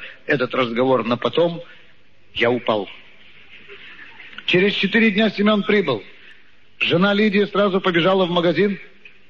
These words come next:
и, к моему глубокому удовлетворению, принесла то, чего я от неё никак не ожидал. Безгранично доверяя жене Лидии, я тут же выпил за здоровье нашего самородка Семёна, а Лидия дрожащей рукой налила мне ещё.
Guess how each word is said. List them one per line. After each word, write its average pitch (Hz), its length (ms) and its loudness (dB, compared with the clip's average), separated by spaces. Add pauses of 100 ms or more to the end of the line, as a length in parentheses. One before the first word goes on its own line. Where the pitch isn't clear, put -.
(320)
и, 139 120 -2
к - 80 -4
моему 185 260 4
глубокому 202 680 2
удовлетворению, 180 920 0
принесла 175 520 0
то, 196 200 0
чего 180 260 2
я 175 60 2
от 170 80 -6
неё 175 80 0
никак 170 340 0
не 151 80 0
ожидал. 131 400 0 (800)
Безгранично 175 840 0
доверяя 170 560 4
жене 156 300 2
Лидии, 127 400 0 (840)
я 160 160 2
тут 196 240 0
же 151 120 0
выпил 185 360 0
за 156 160 2
здоровье 175 500 2
нашего 165 360 0
самородка 156 520 0
Семёна, 165 480 0 (680)
а 131 100 2
Лидия 170 340 2
дрожащей 151 540 0
рукой 151 320 2
налила 139 380 0
мне 135 180 0
ещё. 120 380 0